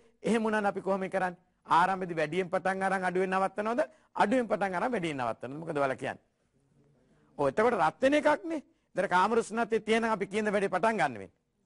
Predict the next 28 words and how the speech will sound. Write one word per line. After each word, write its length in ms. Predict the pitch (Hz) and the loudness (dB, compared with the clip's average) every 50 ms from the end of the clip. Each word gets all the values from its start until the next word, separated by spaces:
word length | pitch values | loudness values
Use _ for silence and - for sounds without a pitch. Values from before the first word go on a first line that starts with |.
| _ _ _ _ _ _ _ _ _ _ _ | _ _ _ _ _ _ _ _ _ _ _
විසිපහෙන් 600 | - 175 196 - 269 262 - 247 208 220 277 262 | -6 -6 -4 -2 -4 -2 0 0 0 0 -2 -4
පටන් 280 | 233 226 - - 120 - | -4 -4 -4 -4 -8 -10
ගන්න. 180 | - 113 113 _ _ _ _ _ _ _ | -12 -20 -20 _ _ _ _ _ _ _
පොඩ්ඩක් 300 | 147 147 147 185 233 233 - _ _ | -6 -2 0 0 -2 -2 -4 _ _
ඉස්සෙල්ලා 380 | - 147 - - 185 190 220 247 | -16 -16 -2 0 2 2 2 2
සීතල 360 | - 226 208 - 185 143 127 | 0 -2 -2 -2 0 -2 -2
කරගන්න. 360 | - 117 117 117 107 107 - 185 _ _ _ _ _ _ _ _ _ _ _ _ _ _ _ | -2 -4 -6 -6 -6 -8 -12 -14 _ _ _ _ _ _ _ _ _ _ _ _ _ _ _
ඒතර 80 | - 165 | 0 2
අපි 180 | 180 170 185 208 | 2 2 4 0
ඊට 140 | 202 170 | 2 2
වඩා 240 | 202 202 196 214 214 | 2 2 4 2 2
වැඩි 260 | 185 180 170 170 226 | 2 2 0 2 2
වෙන 200 | 240 254 247 240 | 2 2 0 -2
පරිදි 320 | 240 - 220 214 196 180 180 | -2 -2 -2 0 0 -2 -4
තමයි 240 | 190 190 208 226 214 | -4 -4 -2 -2 -2
මේ 100 | 208 202 | -2 -2
පරීක්ෂණේ 500 | 196 190 175 165 - 180 185 214 269 - _ _ _ _ _ - | 0 -2 -2 -2 -2 -4 -4 -4 -6 -8 _ _ _ _ _ 2
ආරම්භයේදී, 600 | - 156 165 170 175 175 175 180 180 214 233 240 - _ _ _ _ | 4 4 4 4 2 0 0 -2 -2 -2 -4 -6 -8 _ _ _ _
අ, 180 | - 156 156 | 0 0 0
මේ 180 | 147 165 175 170 | 0 0 -4 -2
තත්ත්වයන් 540 | - 175 165 160 - _ 180 196 220 233 220 | 2 2 2 2 0 _ 0 0 0 0 -2
පාලනය 380 | - 190 180 180 196 196 196 | 0 0 0 0 -2 -4 -6
කරගන්න 300 | - 180 185 180 190 196 | -4 -4 -2 -2 -2 -2
ඕනේ. 160 | 214 208 185 160 | -2 -4 -6 -6
එහෙම 100 | 131 117 | -4 -2
ඝන 200 | 143 147 156 165 | -2 -2 0 0
ද්‍රව්‍යයත් 320 | 170 165 170 214 220 233 | 0 2 2 0 -2 -2
අපිට 260 | 220 185 202 196 190 | -4 -2 -2 -4 -4